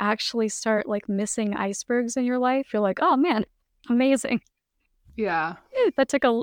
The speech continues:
Speaker 1: that took a lot more work than it seemed like it should have, but it is possible and it does happen. And then when it starts happening, um, it's really nice. It just kinda makes the whole thing a little bit easier, and it makes you feel more like, "Okay,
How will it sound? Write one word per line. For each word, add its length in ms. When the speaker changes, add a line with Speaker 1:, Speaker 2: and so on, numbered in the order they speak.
Speaker 1:
that 140
took 120
a 60
lot 240
more 160
work 220
than 120
it 100
seemed 200
like 140
it 80
should 160
have, 100
but 120
it 120
is 180
possible 480
and 120
it 160
does 260
happen. 480
And 140
then 100
when 120
it 100
starts 400
happening, 680
um, 460
it's 220
really 180
nice. 380
It 100
just 180
kinda 160
makes 280
the 60
whole 200
thing 240
a 80
little 140
bit 140
easier, 480
and 100
it 60
makes 380
you 80
feel 220
more 240
like, 280
"Okay, 360